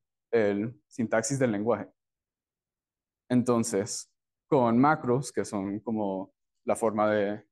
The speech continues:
extender el sintaxis del lenguaje, eh, podemos ma-, manipular el A S T, que es el árbol de sintaxis abstracto de los programas.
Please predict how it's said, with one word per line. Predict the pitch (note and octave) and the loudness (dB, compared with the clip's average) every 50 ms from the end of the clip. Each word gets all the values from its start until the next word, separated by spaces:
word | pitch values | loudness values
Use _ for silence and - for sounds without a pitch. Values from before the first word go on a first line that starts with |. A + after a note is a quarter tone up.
| _ _ | _ _
extender | - - - A2 G#2 G2+ G2+ G2 G#2 | -14 -8 -6 -4 -2 0 0 2 2
el | A2 G#2+ | 0 -2
sintaxis | - B2+ A#2 A2 G#2 G2+ - A#2+ | -2 -2 -2 -2 -2 -2 -4 -4
del | A#2 A#2 A#2 | -4 -4 -4
lenguaje, | A2+ A2 G#2+ G#2+ A#2 A2+ A#2 _ _ _ _ _ _ _ _ _ _ _ _ _ - | -4 -4 -4 -4 -6 -6 -10 _ _ _ _ _ _ _ _ _ _ _ _ _ 2
eh, | A#2+ A#2 A2 G#2+ G#2 G#2 - | 4 4 4 4 4 2 2
podemos | - A2 G#2 G2+ A#2 C#3 | 2 2 2 2 2 0
ma-, | B2+ A#2 A2+ - - - | 0 0 -2 -4 -8 -4
manipular | - C3 A#2 G#2+ - A2+ G#2+ G2+ G2 G#2 A2+ | -2 0 0 0 0 2 2 2 4 4 4
el | A2+ A2+ A2+ A2+ A2+ - - _ _ _ _ _ _ | 4 4 2 0 -2 -6 -14 _ _ _ _ _ _
A | - G#2+ | -2 -2
S | G#2 - A#2 | 0 0 -2
T, | A2 B2+ B2+ B2+ C3 B2+ | 0 2 2 4 2 2
que | A#2 F#2 F2 | -2 -4 -4
es | G2 - - - - F2 | -6 -8 -10 -16 -10 -4
el | F2 G2 F#2 F2+ F2+ F#2 - _ _ _ _ _ _ _ _ _ _ _ - | -4 -2 -2 -2 -6 -8 -10 _ _ _ _ _ _ _ _ _ _ _ -2
árbol | A2 A2 G#2+ A2+ A2+ A2 A2 G#2 G#2+ A2+ A2+ | -2 -2 0 0 2 2 2 0 -2 -4 -4
de | A2+ A2+ | -6 -4
sintaxis | - - A2 G2+ G2+ G2 - - A#2+ A2+ | -4 -4 -4 -2 -2 -2 -2 -4 -6 -8
abstracto | - - - - B2 A#2 A#2 - C3+ D3 C#3+ - _ _ _ _ _ _ _ _ _ _ _ _ _ _ _ _ _ _ _ _ _ _ _ _ _ _ _ - | -8 -6 -2 -2 0 0 -2 -2 -6 -6 -6 -8 _ _ _ _ _ _ _ _ _ _ _ _ _ _ _ _ _ _ _ _ _ _ _ _ _ _ _ -2
de | B2+ A2 | 0 0
los | G#2+ - | 0 0
programas. | - G2+ G2+ C#3 C#3 A#2 G2 - - - - - - _ | 0 0 2 2 2 0 0 -4 -10 -14 -14 -14 -16 _